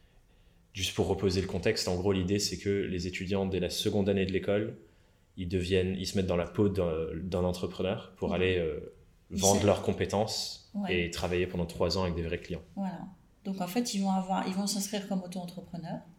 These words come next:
Speaker 1: Mhm.
Speaker 2: Donc, comme n'importe qui de n'importe quel âge peut le faire.
Speaker 1: Qui se lance pour,
Speaker 2: <laughs>
Speaker 1: ouais.
Speaker 2: Qui se lance.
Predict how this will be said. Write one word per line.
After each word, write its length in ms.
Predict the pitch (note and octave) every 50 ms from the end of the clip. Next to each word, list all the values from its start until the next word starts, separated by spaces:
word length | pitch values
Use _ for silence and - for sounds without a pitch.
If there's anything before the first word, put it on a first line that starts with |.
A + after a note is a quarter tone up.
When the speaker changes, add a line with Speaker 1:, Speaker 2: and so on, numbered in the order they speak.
| _ -
Speaker 1:
Mhm. 240 | G2+ F#2+ - - -
Speaker 2:
Donc, 220 | F#3 F3+ F3 - -
comme 280 | - F3 E3+ E3+ E3+
n'importe 500 | E3+ E3+ E3+ E3+ E3+ D#3 - - - D#3+ D#3+
qui 240 | - - F3+ F#3 F3+
de 220 | E3 D3+ D3 D3
n'importe 340 | D3 D3 - - E3 - -
quel 160 | - D#3+ D3+
âge 200 | D#3 D#3+ - -
peut 60 | -
le 60 | D3+
faire. 280 | - - D#3+ D#3 - A#3+ - - - -
Speaker 1:
Qui 100 | - F#3+
se 140 | - - F2
lance 180 | F2 F2 -
pour, 80 | - -
Speaker 2:
<laughs> 160 | - F2+ -
Speaker 1:
ouais. 220 | - - - - -
Speaker 2:
Qui 180 | - - A#3
se 160 | - - -
lance. 360 | F#3 F#3 D#3 A#2 - C#3 B2